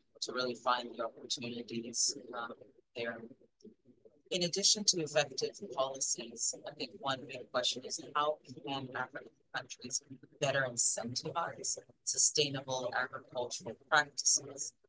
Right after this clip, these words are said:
uh, support innovation, and drive systemic change? I think a lot of the panelists before mentioned the need for better data,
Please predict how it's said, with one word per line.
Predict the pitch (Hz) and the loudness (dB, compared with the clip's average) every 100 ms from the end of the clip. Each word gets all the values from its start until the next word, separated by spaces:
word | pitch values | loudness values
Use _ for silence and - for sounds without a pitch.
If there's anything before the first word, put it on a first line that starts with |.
| _ _ - | _ _ 2
uh, | 135 | 4
support | - 151 131 143 127 | 6 4 2 0 2
innovation, | 127 131 120 123 123 - - | 0 -6 -4 -2 0 0 -2
and | 120 | -10
drive | - 120 113 - | -2 0 2 0
systemic | - - - 120 - - | 0 -2 -2 -6 -8 -6
change? | - - 113 - - - _ - - | -4 -4 -8 -10 -14 -16 _ -16 -8
I | - | -4
think | 147 | -2
a | 139 | 0
lot | 131 135 | 2 2
of | 143 - | 0 -8
the | 139 135 135 120 120 - | -6 -4 -4 -8 -14 -4
panelists | 123 127 127 120 - - | -2 -2 -2 -2 -2 -4
before | - - 175 151 135 127 | -10 -4 4 6 6 2
mentioned | 127 - 135 - | -4 -2 -6 -8
the | |
need | 120 123 117 | -8 -8 -6
for | 131 127 | -6 -2
better | 131 120 120 - | 0 0 0 0
data, | 190 170 147 135 | 2 4 4 4